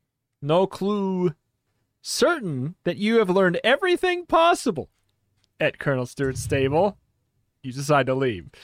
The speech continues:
Bidding the Colonel a good day, you remind him that you'll continue your investigative efforts elsewhere. Walking back the track, you see a group of high-spirited men congratulating a slender, well-dressed fellow.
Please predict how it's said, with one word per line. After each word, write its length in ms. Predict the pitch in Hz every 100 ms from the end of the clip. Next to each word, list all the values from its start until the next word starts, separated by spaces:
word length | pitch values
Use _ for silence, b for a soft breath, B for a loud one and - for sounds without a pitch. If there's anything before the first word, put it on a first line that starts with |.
| B B B B
Bidding 220 | - 294
the 60 | 269
Colonel 260 | 240 233 226
a 60 |
good 180 | 196 196
day, 200 | 160 156
you 200 | 170 196
remind 320 | 202 151 131 123
him 80 |
that 120 | 120 -
you'll 100 | 127
continue 340 | 120 131 120
your 180 | 120 127
investigative 560 | 120 123 - 123 117 117
efforts 400 | 135 - 139 -
elsewhere. 580 | 226 220 - 110 82 - B B B
Walking 240 | - 127 117
back 180 | 110 -
the 80 | 131
track, 300 | 123 117 139
you 40 |
see 200 | 135 135
a 40 | 127
group 200 | - 151
of 80 | 131
high-spirited 580 | 170 185 - 175 190
men 200 | 165 135
congratulating 680 | 139 143 127 120 120 117 117
a 40 |
slender, 400 | 117 - 165 185
well-dressed 600 | 196 131 120 113 113 -
fellow. 380 | - 147 98 73